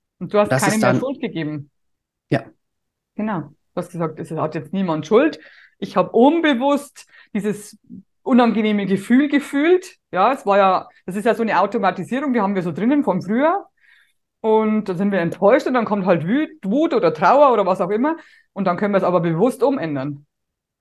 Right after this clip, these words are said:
Speaker 2: Ja.
Speaker 1: Genau, sehr cool. Sehr, sehr cool.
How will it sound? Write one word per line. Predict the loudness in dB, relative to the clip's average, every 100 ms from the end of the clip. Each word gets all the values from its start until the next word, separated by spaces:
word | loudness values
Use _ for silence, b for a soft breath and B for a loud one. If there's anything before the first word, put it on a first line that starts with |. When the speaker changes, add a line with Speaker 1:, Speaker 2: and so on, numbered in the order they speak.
| -6
Speaker 2:
Ja. | -6 -8 _ _ _ _ _ _ _ _ _ _ _ _ _ _ _ _ _ -8
Speaker 1:
Genau, | -4 -4 -6 -10
sehr | -4 -2 0 -2
cool. | -8 -8 -16 _ _ _ _ _
Sehr, | -2 -2
sehr | 0 -4 -4
cool. | -6 -6 -8